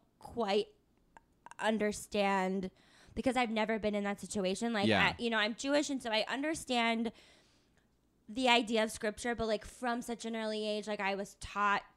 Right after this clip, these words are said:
Speaker 1: to criticize almost everything
Speaker 2: Yeah.
Speaker 1: that I was learning, and I wasn't immersed in a church
Speaker 2: Yeah.
Speaker 1: it, like, w-, in every three sixty aspect of my life. So I, I'm curious, like, what was, what was the experience of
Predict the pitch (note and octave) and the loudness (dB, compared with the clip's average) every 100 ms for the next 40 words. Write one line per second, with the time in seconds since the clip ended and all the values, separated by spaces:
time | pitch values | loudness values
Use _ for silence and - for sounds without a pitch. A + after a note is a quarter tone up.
0 | - G#3+ F#3+ G3 F#3+ - - F3+ F#3 F#3 | -10 -4 -2 0 -2 -8 -8 -6 -6 -6
1 | - G3 G3 G3+ G#3 G#3 G3 - - F#3+ | -2 2 2 2 2 0 -4 -12 -8 -6
2 | G3 - E3+ F#3 G3 - F3 G#3 F#3+ D#3+ | -6 -2 -4 -2 -8 -6 0 2 2 2
3 | D3 D#3+ - G#3+ C#4+ E4+ E4+ E4 - G3 | 0 -2 -4 -2 0 0 -2 -4 -4 -4
4 | F3 E3+ F3+ F3+ F3+ B3+ C#4 - - C4+ | -6 -8 -4 -4 -4 -4 -4 -6 -6 -4
5 | C4+ C#4 D4+ - C4 B3+ - C#4 C4 - | -2 -4 -6 -8 -8 -8 -4 -4 -4 -2
6 | A2+ G#2+ E2+ A#3+ - G#3+ G#3+ - A3 A3 | 2 4 4 0 -4 -4 -4 -4 -8 -6
7 | G#3+ - G3 F#3+ G#3 G#3 G#3 G#3 G#3 - | -8 -6 -6 -6 -8 -8 -10 -12 -10 -10
8 | F#3+ - F3+ - E3 - F#3+ - F#3+ E3+ | -12 -10 -8 -4 -6 -6 -10 -8 -12 -10
9 | C#3+ A2 G3+ C#4 - C4+ A3+ A3 - - | -8 -4 -4 -4 -6 2 4 4 -6 -20
10 | - - _ _ _ - - - F#3 - | -20 -20 _ _ _ -20 -20 -8 -8 -8
11 | E3+ G#3 A3+ B3+ C#4 C4 C4 A#3 A3+ A3+ | -8 2 4 4 2 -2 -2 0 0 0
12 | G#3 - - _ - A3 B3+ - A3 A3+ | -2 -4 -20 _ -6 6 8 8 4 6
13 | A#3+ A#3+ - A#3 C4 B3 B3 A#3 - - | 8 8 4 0 2 2 0 -4 -6 -6
14 | A#3 A3+ G#3 F#3+ G3+ | -4 -2 -2 -4 -6